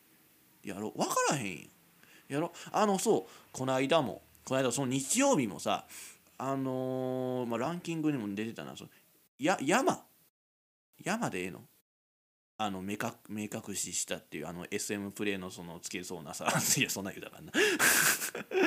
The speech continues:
<laughs> あの、なんていうの、あの、マスク、あの、あ、ゲッターズ飯田のって言った方がいいか、まだ。ゲッターズ飯田もおかしいか。<laughs> まあ、なんか、やった、アイマスクというか、なんかやってはるやつ、人やんな。青色の髪型で。うん。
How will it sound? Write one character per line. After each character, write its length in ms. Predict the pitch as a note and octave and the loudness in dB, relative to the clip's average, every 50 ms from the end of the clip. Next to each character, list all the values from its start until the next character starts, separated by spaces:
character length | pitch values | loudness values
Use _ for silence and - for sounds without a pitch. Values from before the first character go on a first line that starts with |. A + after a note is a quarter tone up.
| G4 G4 F4 C4+ F#3+ - | 4 4 2 0 0 -2
<laughs> 0 | |
あ 100 | - G2+ | -4 -4
の、 80 | F#2+ | -4
な 280 | F#2 F#2 F#2+ F#2+ G2 G2 | -4 -6 -4 -2 -2 -2
ん 60 | G2 | -2
て 80 | G2+ F#2+ | -4 -6
い 20 | |
う 40 | D#2 | -10
の、 80 | A1+ C2+ | -10 -12
あ 40 | |
の、 100 | E2 C2+ | -12 -10
マ 600 | E2 F#2 F#2+ G#2+ A2+ A#2 A#2+ A#2+ A#2 A2 A2 A#2 C3 | -8 -6 -4 -2 -2 0 0 0 2 2 4 2 2
ス 120 | - - | 0 -4
ク、 80 | - - | -8 -8
あ 120 | - G2+ G#2 | -6 -4 -4
の、 120 | F#2+ - | -4 -4
あ、 260 | - D2 D#2 D#2+ F2+ G#2+ | -4 -6 -8 -8 -8 0
ゲ 140 | G#2+ - | 4 4
ッ 120 | F#3+ F#3 - | 4 6 6
タ 100 | - C3+ | 4 4
ー 60 | A2 | 4
ズ 140 | E2 - G2 | 4 0 -2
飯 100 | A2+ A#2+ | -2 -2
田 80 | G#2+ | -2
の 80 | G2+ G2+ | -2 -4
っ 40 | G2+ | -6
て 100 | - - | -10 -12
言 20 | |
っ 20 | - | -14
た 60 | - | -14
方 60 | - | -14
が 60 | - | -14
い 20 | - | -16
い 20 | |
か、 80 | - - | -16 -16
ま 80 | - - | -16 -14
だ。 80 | D3+ - - - | -12 -12 -12 0
ゲ 320 | - A2 - E3+ F#3 - - | 6 8 8 8 8 8 6
ッ 0 | |
タ 100 | - A#3+ | 8 8
ー 100 | A#3+ G3+ | 10 8
ズ 120 | C3+ G#2+ | 8 4
飯 120 | G#2+ A2+ B2 | 2 4 6
田 100 | D3 C3 | 6 6
も 100 | G2 G#2+ | 6 2
お 40 | |
か 80 | - A#2+ | 0 0
し 120 | - - | 0 0
い 40 | - | -2
か。 140 | - - - - | -4 -6 -4 -2
<laughs> 60 | C#4 C#4 - - - - - - C#3+ C3+ - - - - - - - - - - - - - _ - - - _ - - _ _ _ _ _ - A3 C4 C4+ C4+ C4+ B3+ A3+ F#3+ | 0 2 4 6 6 6 6 6 4 2 2 0 -4 -6 -8 -10 -12 -12 -16 -16 -16 -20 -16 _ -14 -14 -14 _ -20 -20 _ _ _ _ _ -6 -4 -4 -2 -4 -4 -4 -4 0
ま 140 | - A#2+ A2 | 4 4 6
あ、 60 | A2 | 6
な 100 | G#2+ A2 | 4 2
ん 20 | |
か、 120 | G#2+ G#2 F2+ - - - - | 0 -2 -4 -6 -10 -8 -4
や 120 | - A#2+ | -4 -2
っ 60 | - | 0
た、 220 | - D#3 D3 - - | 2 2 4 6 6
ア 80 | E3+ | 6
イ 100 | G3+ G#3 | 6 6
マ 140 | G3 G3+ G#3 | 4 2 2
ス 120 | G#3 - | 0 -2
ク 100 | - - - | -8 -14 -8
と 120 | - - | -6 -4
い 40 | F#2 | -4
う 40 | - | -4
か、 100 | - - | -4 -6
な 100 | - G2 | -6 -6
ん 40 | A2 | -4
か 120 | - D2+ | -4 -4
や 100 | E2 G#2 | -4 -6
っ 40 | - | -6
て 140 | - - C#3 | -4 -4 -2
は 60 | A#2 | 0
る 60 | A2+ | 0
や 80 | A2+ A#2 | 0 -2
つ、 140 | - - | -2 -6
人 160 | - - - - | -8 -6 -6 -6
や 60 | - | -4
ん 60 | C3 | -2
な。 180 | E3 G#3+ G#4+ - - | -2 -2 -2 -4 -6
青 340 | - F#2+ F#2+ G#2+ A2+ B2 C3 | -4 2 4 6 6 8 8
色 100 | C3 C3 | 8 6
の 60 | B2+ B2 | 6 6
髪 200 | C3+ C3 C3 B2 | 6 6 8 6
型 180 | B2 A#2+ A#2 | 6 6 6
で。 240 | G#2+ G#2+ G#2 - - - | 6 4 2 2 -2 -4
う 60 | G#2 | -2
ん。 60 | G#2 | -2